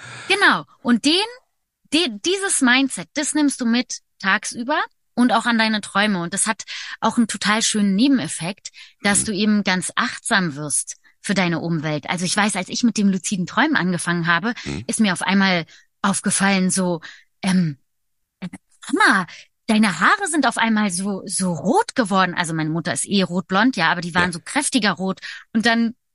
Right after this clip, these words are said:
Speaker 1: hat sie so geschmunzelt und gesagt, "Na ja, ich hab die mir mit Henna getönt." Also, oder, also mir sind einfach Sachen an Menschen aufgefallen,
Speaker 2: Ja.
Speaker 1: einfach dadurch, dass ich sehr achtsam war und mich öfter am Tag gefragt hab, "Ist das jetzt eigentlich ein Traum?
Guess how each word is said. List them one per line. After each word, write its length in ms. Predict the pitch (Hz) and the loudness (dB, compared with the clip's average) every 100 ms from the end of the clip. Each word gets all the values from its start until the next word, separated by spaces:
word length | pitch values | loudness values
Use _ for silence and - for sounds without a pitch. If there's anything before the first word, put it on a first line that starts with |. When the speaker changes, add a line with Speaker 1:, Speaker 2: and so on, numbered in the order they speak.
| - | -4
Speaker 1:
hat 120 | 277 | -2
sie 100 | 269 | 0
so 100 | 262 | 0
geschmunzelt 540 | 254 - 254 262 262 240 | 0 2 4 4 0 -2
und 120 | 247 | -2
gesagt, 260 | 226 247 - | -2 -4 -4
"Na 120 | 320 381 | -4 -2
ja, 260 | 277 233 262 392 | 0 0 0 -4
ich 140 | - | -6
hab 140 | 294 - | -8 0
die 100 | 254 | 4
mir 160 | 240 | 4
mit 160 | 226 208 | 4 2
Henna 280 | 240 233 220 | 4 4 2
getönt." 500 | 196 - 220 214 - | -2 -2 0 0 -2
Also, 260 | 226 220 240 - - - | -2 -2 -4 -6 -12 -4
oder, 320 | 269 254 247 - _ | 0 2 0 -6 _
also 180 | 247 226 214 | -12 -10 -2
mir 180 | 254 262 | 2 2
sind 240 | 277 269 | 2 0
einfach 240 | 269 269 240 | -2 -4 -4
Sachen 340 | 254 269 339 370 - - - | -6 -6 -6 -8 -10 -20 -8
an 140 | - 226 | 0 4
Menschen 380 | 240 302 - 226 | 4 4 2 0
aufgefallen, 800 | 254 - 214 - 170 180 220 - | -2 -2 -4 -4 -2 0 -2 -2
Speaker 2:
Ja. 60 | |
Speaker 1:
einfach 180 | 139 220 | -2 -2
dadurch, 320 | - 202 233 | 0 0 0
dass 160 | - 202 | 0 -2
ich 140 | 220 | -2
sehr 280 | - 202 214 | -2 0 2
achtsam 400 | 220 - - 208 | 0 -2 -2 -2
war 220 | 165 151 143 - - _ | 0 -4 -6 -12 -20 _
und 120 | 214 | 2
mich 260 | 208 196 - _ _ _ _ _ | 2 2 -2 _ _ _ _ _
öfter 300 | 269 - 311 | -2 0 2
am 140 | 247 233 | 2 2
Tag 260 | 233 233 | 0 0
gefragt 420 | - - 208 214 202 | -2 -4 -4 -2 -2
hab, 140 | 202 _ _ _ _ _ | -2 _ _ _ _ _
"Ist 180 | 185 - | -4 -2
das 120 | 165 | 0
jetzt 160 | 170 - | -2 -2
eigentlich 380 | 170 160 156 160 | -4 -2 -4 -4
ein 100 | 147 | -4
Traum? 420 | - 139 151 | -6 -4 0